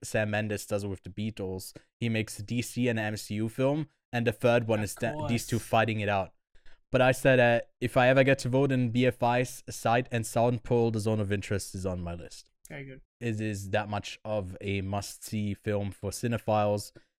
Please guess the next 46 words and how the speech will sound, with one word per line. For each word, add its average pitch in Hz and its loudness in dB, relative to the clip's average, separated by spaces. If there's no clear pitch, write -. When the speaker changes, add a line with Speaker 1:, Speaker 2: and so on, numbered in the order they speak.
Speaker 1:
And, 95 -6
uh, 101 -2
yeah, 160 0
we 117 0
both 110 -2
recommend 113 0
it. 110 0
Lachlan, 127 0
if, 123 -2
if 180 2
you 190 -2
were 233 8
to - -8
pair 190 2
it 160 4
up - 2
with 117 -4
another 123 0
film, - -10
what 107 -4
would 104 -6
you 95 -8
choose? - -14
Speaker 2:
So, 208 6
when 196 2
I 196 6
was 196 4
thinking 226 0
about 196 4
my 180 2
double 175 0
feature, 175 0
I 220 2
had 180 -4
to 180 -8
think 185 -2
about 175 2
a 170 -6
couple 180 -2
of 135 -8
things. 139 -8
The 151 -8
first 185 -2
one 170 0
is 160 -4
obviously, 160 -4